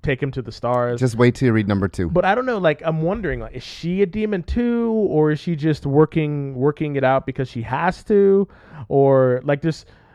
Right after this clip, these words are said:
Speaker 1: there's something going on that the demon is doing that I just wanna, I, I, I'm, I'm interested. Like, I'm interested. I will read number two. Is this an ongoing, or is this just a, uh, is this just a, um, uh, we don't know yet. We don't know at this point if it's an ongoing
Speaker 2: I
Speaker 1: or
Speaker 2: have
Speaker 1: not.
Speaker 2: no clue.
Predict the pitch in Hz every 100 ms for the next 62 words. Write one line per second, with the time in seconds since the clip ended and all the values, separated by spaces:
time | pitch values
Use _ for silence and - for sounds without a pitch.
0 | _ 151 - - 254 240 202 160 170 147
1 | 139 139 135 131 123 131 131 123 107 117
2 | 117 98 92 92 104 _ _ _ 117 117
3 | 117 117 - 135 131 123 - 135 - 143
4 | - 156 - 202 247 220 143 - 92 90
5 | - 127 139 165 170 180 180 156 139 139
6 | 151 156 151 147 139 139 - - 156 151
7 | 208 262 147 151 180 214 220 226 233 226
8 | 160 160 160 151 151 - 151 143 - 135
9 | 131 123 117 113 113 110 107 - - 135
10 | 139 127 123 - 131 123 113 104 101 104
11 | _ _ - _ 131 123 117 127 233 311
12 | 311 117 98 - 143 147 156 151 127 131
13 | - 131 120 107 120 - 113 107 104 104
14 | 85 95 - 78 - 170 160